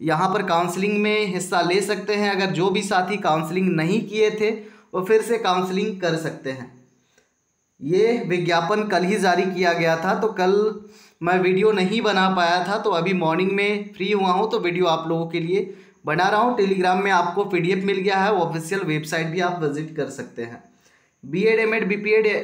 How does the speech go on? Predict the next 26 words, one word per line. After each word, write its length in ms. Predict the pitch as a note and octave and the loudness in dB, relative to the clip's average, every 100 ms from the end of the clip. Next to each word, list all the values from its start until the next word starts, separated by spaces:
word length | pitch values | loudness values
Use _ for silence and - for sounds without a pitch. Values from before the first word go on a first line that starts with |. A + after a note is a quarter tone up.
| - - _ _ _ _ _ _ _ _ | -8 -18 _ _ _ _ _ _ _ _
संयुक्त 360 | F3+ F#3 F#3 - | -2 2 2 0
प्रवेश 300 | F#3+ F#3+ G#3 | 0 2 2
प्रतियोगिता 460 | G3 F#3+ F#3+ F#3 G3 | 0 0 0 2 0
परीक्षा 360 | F#3+ F3+ G3+ | -2 -2 -2
दो 120 | F#3 F#3 | 2 2
हज़ार 240 | F3+ F3+ | 4 2
चौबीस 340 | F3 E3+ F#3+ F#3+ | 0 0 0 0
के 80 | F#3+ | -2
परीक्षा 400 | F#3 E3+ - F#3 - | -2 -4 -2 -2 -2
फल 200 | F3+ F#3 D#3 - - | 0 2 2 -2 -8
के 60 | E3+ | -2
आधार 400 | D3 D3+ E3+ F#3+ | 0 0 0 0
पर 140 | G3 F3+ | -2 -2
पूर्व 280 | F#3 G3+ G3+ | 0 2 2
निर्धारित 520 | F#3+ E3 D#3 F3+ F#3 - | 2 0 0 0 -2 -2
चतुर्थ, 520 | E3+ E3+ A#3+ B3 - - - _ _ _ _ | -4 -2 -2 -2 -6 -16 -20 _ _ _ _
जो 160 | D3 E3 E3 | -6 -4 -2
पहले 320 | E3+ F#3 A3+ | 0 2 0
fourth 320 | F#3+ G3 A3 G#3+ | 0 -2 0 0
round 360 | F3 D#3+ D3+ | 0 0 -2
जिसको 300 | D3 F#3 F#3 | -4 -6 -2
अंतिम 520 | G3+ - E3+ F#3 A3 G3+ | -2 0 -2 -2 -4 -2
कहा 260 | F#3+ D#3+ | 0 0
जा 180 | D#3+ D#3+ | 0 2
रहा 280 | D#3+ E3 E3 | 2 2 0
है, 160 | F#3 | 0